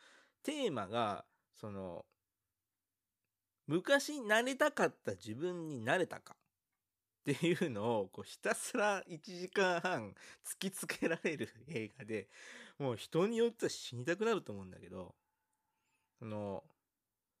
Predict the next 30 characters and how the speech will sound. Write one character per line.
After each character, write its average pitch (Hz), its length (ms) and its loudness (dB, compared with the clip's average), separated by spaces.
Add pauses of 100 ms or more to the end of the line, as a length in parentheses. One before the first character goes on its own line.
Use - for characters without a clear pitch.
(240)
昔 269 580 0
見 208 240 -8
て 156 180 0
た 170 380 2 (180)
お 127 60 0
邪 127 240 2
魔 117 180 0
女、 135 300 2
ド 117 240 2
レ 123 160 0
ミ 131 200 -2
と 107 160 -10
か - 240 -14 (2250)
が、 160 180 4
ま 160 120 4
あ、 110 100 -2 (600)
最 285 160 4
後 147 120 0
出 113 160 4
て 185 80 0
く 113 100 -6
る 101 80 -6
の 92 80 -14
よ。 - 120 -16 (2250)
ま 156 100 -8
あ、 - 20 -12 (120)
一 190 140 -10 (180)
貫 294 280 0
し - 100 -6
て 233 400 4